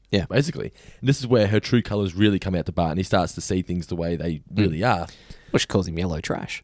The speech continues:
Speaker 2: She does, yeah, yeah,
Speaker 1: Yeah.
Speaker 2: yeah.
Speaker 1: It's like, "I'm who I am and you're who you are."
Speaker 2: Yeah.
Speaker 1: Um, there's a, there was a note that the animators in this were really excited about the fact that they gave, or they
Speaker 2: Some-, to, something to do.
Speaker 1: having the baton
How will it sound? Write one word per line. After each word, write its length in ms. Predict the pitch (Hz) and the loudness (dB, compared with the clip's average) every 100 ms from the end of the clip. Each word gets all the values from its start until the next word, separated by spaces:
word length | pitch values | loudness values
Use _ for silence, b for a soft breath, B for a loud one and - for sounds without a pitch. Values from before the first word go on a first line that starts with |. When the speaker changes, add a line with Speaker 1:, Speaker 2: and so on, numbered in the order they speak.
| _ | _
Speaker 2:
She 140 | - 107 | -4 2
does, 320 | 156 131 80 | 4 2 2
yeah, 140 | 131 | 4
yeah, 140 | 160 160 | 4 4
Speaker 1:
Yeah. 140 | 185 | 2
Speaker 2:
yeah. 120 | 80 - _ _ 135 | 0 -6 _ _ -6
Speaker 1:
It's 120 | - | -2
like, 100 | 92 - | -2 2
"I'm 180 | 107 | 2
who 160 | 104 90 | 2 2
I 160 | 92 90 | 0 -2
am 180 | 90 | -2
and 80 | 90 | 0
you're 160 | 87 87 | 0 0
who 100 | 87 | -2
you 220 | 127 175 | -6 -6
are." 120 | - - - | -6 -10 -2
Speaker 2:
Yeah. 200 | 151 113 - B B B B | 0 0 -6 B B B B
Speaker 1:
Um, 320 | 127 120 104 - _ _ _ _ _ | 4 4 4 -4 _ _ _ _ _
there's 260 | 160 143 123 | 4 6 8
a, 180 | 127 113 | 8 6
there 240 | 120 131 | 6 6
was 80 | 120 | 6
a 40 | |
note 280 | 135 131 95 | 4 4 4
that 60 | 110 | 4
the 100 | 104 | 6
animators 440 | 107 107 98 90 | 6 4 2 2
in 100 | 87 | -2
this 200 | 82 - | -2 -2
were 80 | 85 | -2
really 420 | 85 82 78 78 | 0 0 0 -4
excited 480 | - - 76 78 78 | -6 -4 -4 -4 -6
about 200 | 78 73 | -6 -6
the 60 | - | -8
fact 220 | - - | -12 -8
that 80 | 80 | -8
they 120 | 80 | -6
gave, 300 | 78 78 - - - | -6 -8 -10 -8 0
or 140 | 95 | 4
they 180 | 95 92 - - | 4 0 -6 -12
Speaker 2:
Some-, 320 | - 98 - | -8 -8 -6
to, 140 | - | -4
something 240 | 120 110 95 | -2 0 0
to 140 | 85 | 2
do. 60 | 82 | 4
Speaker 1:
having 240 | 120 120 | 4 4
the 60 | 117 | 2
baton 420 | 95 - 107 92 | 0 0 0 0